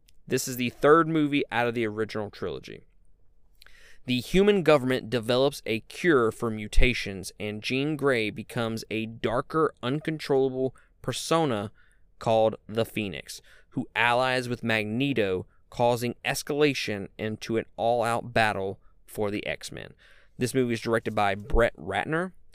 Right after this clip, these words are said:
who directed the, the Rock Hercules movie, uh, Tower Heist, the Rush Hour trilogy,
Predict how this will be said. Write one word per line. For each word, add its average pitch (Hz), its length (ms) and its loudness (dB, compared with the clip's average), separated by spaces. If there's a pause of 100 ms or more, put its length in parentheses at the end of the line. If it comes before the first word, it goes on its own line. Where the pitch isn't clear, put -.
(200)
who 123 160 -2
directed 117 680 0
the, 107 440 -6 (400)
the 110 140 -4
Rock 107 640 0
Hercules 131 520 0
movie, 139 400 -2 (360)
uh, 80 220 -2
Tower 131 340 4
Heist, 127 460 2
the 104 220 -8
Rush 110 380 -2
Hour 117 560 2
trilogy, 147 580 0